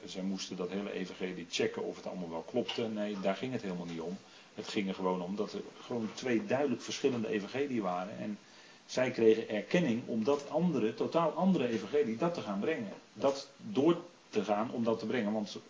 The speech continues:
Paulus was toen al, al behoorlijke tijd bezig. Hè, misschien wel al, al bijna twintig jaar hebben we gezien.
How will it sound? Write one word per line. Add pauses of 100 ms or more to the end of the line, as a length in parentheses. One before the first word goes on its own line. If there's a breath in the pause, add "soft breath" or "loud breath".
Paulus
was
toen
al, (540 loud breath)
al
behoorlijke
tijd
bezig. (440 loud breath)
Hè,
misschien
wel
al,
al
bijna
twintig
jaar
hebben
we
gezien.